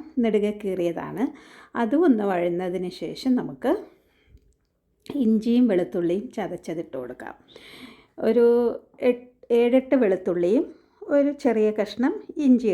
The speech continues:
എടുക്കാം. ഏഹ്, ഇനി ഒരു രണ്ട് തക്കാളി ചെറുതായിട്ട് അരിഞ്ഞതും കൂടി ഇട്ട് നന്നായിട്ട് വഴറ്റിയെടുക്കാം. ഏഹ്, ഇനി നമുക്കൊരു അഞ്ച്, രണ്ട് മൂന്ന് മിനിറ്റ് അടച്ച് വെച്ച്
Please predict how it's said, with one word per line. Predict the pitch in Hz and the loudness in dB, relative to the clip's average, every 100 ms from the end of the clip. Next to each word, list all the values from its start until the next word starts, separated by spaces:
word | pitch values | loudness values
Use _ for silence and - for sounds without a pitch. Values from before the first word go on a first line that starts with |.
| 170 | 0
എടുക്കാം. | 185 - - _ _ - _ _ _ _ | -4 -10 -14 _ _ -20 _ _ _ _
ഏഹ്, | - 220 190 190 262 | -10 -6 -4 -2 0
ഇനി | 240 277 254 | 4 4 4
ഒരു | 233 - - _ _ _ _ _ | 2 0 -8 _ _ _ _ _
രണ്ട് | 302 233 214 220 240 220 | -6 0 2 2 0 -2
തക്കാളി | 175 - 160 175 165 - _ _ _ _ _ _ _ _ _ _ _ _ _ _ | -8 -10 -10 -10 -12 -16 _ _ _ _ _ _ _ _ _ _ _ _ _ _
ചെറുതായിട്ട് | - 240 202 202 208 202 | -2 0 0 -4 -4 -6
അരിഞ്ഞതും | 175 180 175 175 | -6 -6 -6 -8
കൂടി | 185 175 | -6 -6
ഇട്ട് | 170 - 254 381 - - | -6 -2 -4 -4 -10 -8
നന്നായിട്ട് | 202 175 175 175 196 | -6 -4 -4 -4 -6
വഴറ്റിയെടുക്കാം. | 175 165 - 170 156 180 262 415 - - - - - - | -6 -6 -6 -6 -6 -4 -4 -4 -12 -20 -20 -20 -12 -6
ഏഹ്, | 220 - | -4 -2
ഇനി | 262 269 | 2 2
നമുക്കൊരു | 233 220 220 196 226 285 - - | 2 -2 -2 0 0 -2 -8 -8
അഞ്ച്, | 220 190 190 202 | -6 -4 -2 -2
രണ്ട് | 196 190 | -2 -4
മൂന്ന് | 196 190 180 | -4 -4 -6
മിനിറ്റ് | - - 277 - - - 208 | -6 -2 -2 -2 -20 -10 -6
അടച്ച് | 196 220 - 240 175 | -4 -4 -2 0 0
വെച്ച് | - 262 | -2 -2